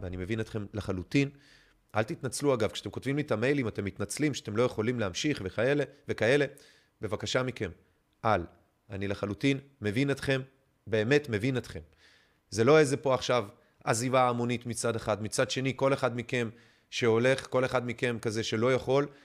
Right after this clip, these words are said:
זה לא שאנחנו, אני מתבאס שאנחנו לא מקבלים את הכמה שקלים,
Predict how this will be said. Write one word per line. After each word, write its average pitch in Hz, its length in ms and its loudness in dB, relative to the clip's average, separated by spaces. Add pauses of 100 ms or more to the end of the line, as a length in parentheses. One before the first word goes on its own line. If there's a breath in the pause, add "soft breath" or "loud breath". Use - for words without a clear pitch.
(200 loud breath)
זה 107 120 0
לא 143 80 4
שאנחנו, 139 540 0 (180)
אני 107 140 0
מתבאס 107 280 2
שאנחנו 117 400 -2
לא 117 80 4
מקבלים 110 440 0
את 107 120 -4
הכמה 110 260 -2
שקלים, 113 340 0